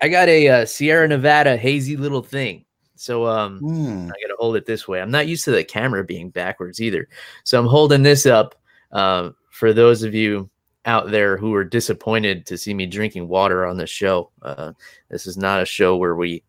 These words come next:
Speaker 1: endorse the drinking of water, uh, <laughs> unless it's fermented with yeast and hops. Um, but I, I'm really into the hazy I P As, Jeff. So what they do is, you know, the hops in I P As,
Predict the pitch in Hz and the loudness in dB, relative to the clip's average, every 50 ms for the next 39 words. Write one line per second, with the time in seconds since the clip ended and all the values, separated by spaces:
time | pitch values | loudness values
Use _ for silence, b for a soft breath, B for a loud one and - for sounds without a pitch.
0 | _ _ - 110 104 95 107 107 110 117 110 - - 98 90 87 - 95 104 113 | _ _ -4 -4 0 4 6 6 6 6 4 0 -2 -4 -4 -4 -2 0 0 0
1 | 120 - 95 90 90 87 85 90 90 87 90 - 95 101 - _ _ _ _ B | 0 -2 -2 -4 -4 -4 -2 0 0 2 2 2 2 0 -2 _ _ _ _ B
2 | B B B B B B B - - 92 90 90 95 113 - - - 453 440 - | B B B B B B B -2 0 0 2 2 2 2 2 2 4 4 4 4
3 | 170 - - - 196 180 - - - 127 127 135 123 180 151 131 - - - 117 | 4 4 2 2 2 0 -2 -2 -4 -2 0 0 0 0 0 -2 -2 -2 -2 -2
4 | 104 101 110 123 135 135 - 123 110 104 104 101 - _ B B B B B B | -2 0 0 -2 0 0 0 0 0 0 -2 -6 -8 _ B B B B B B
5 | 113 113 127 131 120 - - 104 101 98 120 127 120 110 113 - - - - B | -2 0 0 0 0 -2 -6 -8 -6 -2 0 2 2 2 0 -2 -6 -16 -16 B
6 | B B B B B B B B 110 117 117 117 113 113 113 B B B B B | B B B B B B B B 2 2 2 2 0 -2 -8 B B B B B
7 | B B 143 139 - - - - 160 170 156 135 - - - 160 165 180 220 247 | B B 4 4 2 2 0 2 2 2 2 -2 -6 -6 -4 -4 -2 0 0 0
8 | 262 247 220 214 196 - 185 170 147 139 139 147 151 147 139 131 139 131 123 123 | 0 -2 -4 -4 -4 -4 -2 -2 0 0 0 0 -2 -2 -2 -2 -2 -2 0 -2
9 | 120 120 - 120 120 117 117 117 113 107 - - - - 104 98 95 - _ _ | -2 -4 -6 -4 -2 -2 -2 -2 -2 -4 -8 -10 -8 -6 -4 -4 -6 -8 _ _
10 | _ - - - 135 135 135 131 131 - - 135 151 156 - 151 139 131 123 147 | _ -18 -10 -4 -4 -2 -2 -2 -6 -6 -4 -4 -4 -2 -2 -4 -4 -4 -4 -2
11 | 147 147 147 131 113 110 - - - _ - 131 127 123 117 117 120 117 110 - | 0 0 0 0 -2 -4 -8 -14 -16 _ -6 -2 0 0 2 2 2 2 2 2
12 | 127 127 135 135 - - 143 127 120 120 117 113 - - 117 120 120 120 117 113 | 2 2 2 0 -2 -4 -4 -2 0 0 0 -2 -4 -6 -4 -2 0 0 0 0
13 | 101 - - | -2 -6 -12